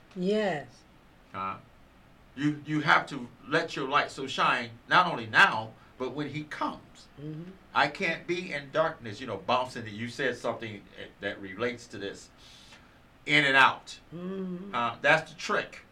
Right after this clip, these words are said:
Speaker 1: Mm-hmm.
Speaker 2: The trap of the devil is to get you out of the light. 'Cause if he come and you're not in the light, you don't go. <laughs>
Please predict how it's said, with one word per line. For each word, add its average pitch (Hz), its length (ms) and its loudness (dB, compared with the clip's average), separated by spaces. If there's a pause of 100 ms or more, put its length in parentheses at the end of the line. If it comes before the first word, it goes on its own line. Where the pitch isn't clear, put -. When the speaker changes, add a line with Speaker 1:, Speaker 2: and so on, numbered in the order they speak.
(220)
Speaker 1:
Mm-hmm. 170 520 -12
Speaker 2:
The 160 80 -4
trap 175 360 4
of 143 60 -8
the 151 80 -6
devil 156 280 2
is 110 100 -6
to 131 80 -8
get 160 280 -6
you 147 220 -6
out 180 300 10
of 113 160 -2
the 107 60 -6
light. 82 380 -6 (880)
'Cause 139 240 -2
if 120 140 -8
he 151 140 -4
come - 360 -6 (600)
and 123 140 -4
you're 143 260 -4
not 143 300 6
in 170 140 -4
the 143 80 0
light, - 460 -2 (580)
you 139 120 -8
don't 196 220 -4
go. 185 380 -2 (360)
<laughs> - 60 -18